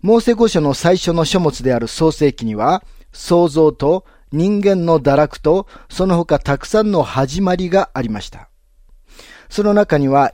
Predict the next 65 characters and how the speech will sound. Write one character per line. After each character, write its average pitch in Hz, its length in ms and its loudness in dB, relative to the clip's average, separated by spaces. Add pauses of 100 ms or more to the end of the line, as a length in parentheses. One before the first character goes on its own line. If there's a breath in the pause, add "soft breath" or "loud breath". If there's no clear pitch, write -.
イ 147 80 -4
ス 214 200 -6
ラ 220 140 4
エ 214 40 0
ル 196 60 -2
の 180 160 2
始 139 320 -2
ま 147 100 0
り 139 120 -2
も 170 120 2
あ 147 60 0
り 104 80 -8
ま 65 100 -16
す。 - 180 -18 (840 loud breath)
ま 214 180 2
だ 185 140 4
民 208 240 2
族 165 240 -2
で 139 80 4
は 131 100 4
あ 123 60 2
り 131 80 -4
ま 151 140 0
せ 143 140 -2
ん 123 80 0
が、 139 300 0 (240 soft breath)
飢 - 140 -10
饉 254 140 0
に 170 180 2
よ 143 120 4
る 147 200 2
絶 143 360 -2
滅 208 120 2 (220)
を 170 120 2
逃 147 280 2
れ 131 100 0
て、 110 320 -6 (320)
エ 151 140 2
ジ 202 160 -4
プ - 120 -14
ト 202 120 2
に 185 260 -2
移 151 160 -4
住 156 240 0
す 143 180 -10
る 139 240 -4
大 208 200 4
き - 140 -12
く 139 220 -6
な 147 160 2
り 147 120 0
つ - 140 -14
つ - 220 -14
あ 143 140 -4
る 123 120 -6
家 202 200 -2
族 165 280 -4
が 165 100 2
書 - 200 -6
か 175 120 2
れ 147 80 0
て - 120 -14
い 90 60 -20
ま - 120 -20
す。 - 180 -20